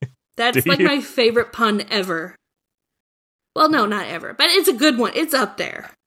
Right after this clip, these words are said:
Speaker 2: Uh, I didn't even register the pun aspect of it. Sure.
Speaker 1: <laughs>
Speaker 2: Yeah.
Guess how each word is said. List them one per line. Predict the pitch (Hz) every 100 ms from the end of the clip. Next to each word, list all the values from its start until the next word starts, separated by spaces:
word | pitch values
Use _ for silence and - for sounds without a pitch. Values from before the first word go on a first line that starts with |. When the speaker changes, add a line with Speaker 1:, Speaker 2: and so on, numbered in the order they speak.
| _ _ _ -
Speaker 2:
Uh, |
I | 123 120 120
didn't | 131
even | 127 107
register | 110 104 101 - 101
the | 92
pun | - - 117 113 107
aspect | - 92 92 - 85 85 87
of | 87 85
it. | 87 -
Sure. | - - 92 87 87 -
Speaker 1:
<laughs> | - 359 -
Speaker 2:
Yeah. | 98 90